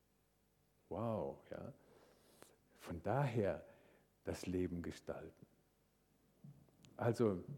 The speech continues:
wir haben dem Matthäus was zu verdanken. Ja, schon gut, ich bin auch gleich fertig, lieber Pastor. Ähm, ein letztes, was ich euch doch gerne noch mitgeben möchte.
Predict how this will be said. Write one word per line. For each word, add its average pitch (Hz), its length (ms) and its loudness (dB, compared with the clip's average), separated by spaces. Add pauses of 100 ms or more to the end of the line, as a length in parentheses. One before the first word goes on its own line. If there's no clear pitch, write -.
(400)
wir 87 100 -2
haben 113 160 4
dem 107 120 6
Matthäus 107 500 4
was 101 200 2
zu 101 120 -4
verdanken. 82 600 -4 (4000)
Ja, 131 140 12
schon 127 220 12
gut, 117 240 10
ich - 220 -2 (220)
bin 123 120 4
auch 98 200 0
gleich 85 260 2
fertig, 127 640 6
lieber 104 240 4
Pastor. 95 580 4 (280)
Ähm, 85 300 -4 (600)
ein 131 260 8
letztes, 120 680 8
was 107 220 4
ich 101 140 -2
euch 98 260 -2 (140)
doch - 240 2 (100)
gerne 117 340 6
noch 107 300 4
mitgeben 98 720 2
möchte. 95 500 0